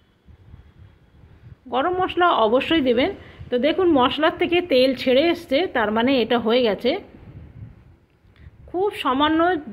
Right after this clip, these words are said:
জল দিয়ে দিলাম, বেশি জল আমি দেব না, কেন কি এর মধ্যে না আমি আলু দেব না। আপনারা চাইলে আলু অবশ্যই দেবেন, কিন্তু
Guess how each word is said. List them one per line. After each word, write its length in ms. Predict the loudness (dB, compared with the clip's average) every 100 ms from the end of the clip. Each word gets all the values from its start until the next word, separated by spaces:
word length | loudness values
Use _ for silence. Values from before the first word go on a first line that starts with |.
| -18 -8
জল 240 | 0 2 4
দিয়ে 160 | 4
দিলাম, 220 | 4 4 4
বেশি 300 | 2 2 2 2
জল 260 | 4 4 4
আমি 180 | 4
দেব 200 | 2 2 2
না, 180 | 0 -2 -6 -20 -20 -8
কেন 160 | -2 0
কি 120 | 0
এর 260 | 0 2 2
মধ্যে 280 | 2 2 2
না 100 | 2
আমি 200 | 2 2 2
আলু 280 | 0 2 2
দেব 220 | 2 0
না। 160 | -2 -6 -10 -16 -20 -8
আপনারা 420 | -6 -2 0 2 2
চাইলে 360 | 2 2 2 2
আলু 280 | 2 2 2
অবশ্যই 420 | 4 2 0 0
দেবেন, 280 | 0 0 -2 -6 -18 -18 -4
কিন্তু 280 | -2 0